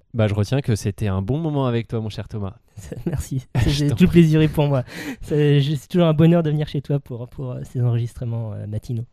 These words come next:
Speaker 2: Euh, le mois prochain, qui sera, euh, deux mille vingt, donc,
Speaker 1: Voilà.
Speaker 2: euh, à l'aube de dans deux mille.
Speaker 1: Pour les jeunes, c'est plus le même deal.
Speaker 2: De quoi qu'on parle ?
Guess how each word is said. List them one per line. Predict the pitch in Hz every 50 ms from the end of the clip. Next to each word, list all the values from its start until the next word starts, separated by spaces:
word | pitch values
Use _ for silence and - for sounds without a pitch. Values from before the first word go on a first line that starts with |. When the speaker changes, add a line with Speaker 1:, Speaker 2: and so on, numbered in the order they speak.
| _ - - - - - - - 190 190 160 147 120 -
Speaker 2:
Euh, | 156 156 160 160 165 165 165 165 165 160 160 165 165 175 _ _ _ _ _
le | - 190 202 220
mois | 254 294
prochain, | 302 - 226 220 - - 254 269 302 285 - - -
qui | - 202 185
sera, | - - - 196 190 190 202 -
euh, | 160 156 147 143 139 139 135 131 127 127 127 127
deux | 127 147
mille | 156 151 147 139
vingt, | 156 196 262 _ _ _ _ _ _ -
donc, | - 135 147 -
Speaker 1:
Voilà. | 113 156 151 139
Speaker 2:
euh, | 135 135 131 127 123 120 117 123 127 - -
à | 135
l'aube | 135 139 139 135
de | 139
dans | 131 143 139
deux | 131 139
mille. | 143 151 180 214 196 175 - -
Speaker 1:
Pour | - 120
les | 107 104
jeunes, | 101 113 110 107
c'est | 120 110
plus | - 107
le | 101 98
même | 95 95
deal. | 110 143 220 202
Speaker 2:
De | - 151
quoi | 156 - 208 202
qu'on | - 165
parle ? | - 143 123 117 113 110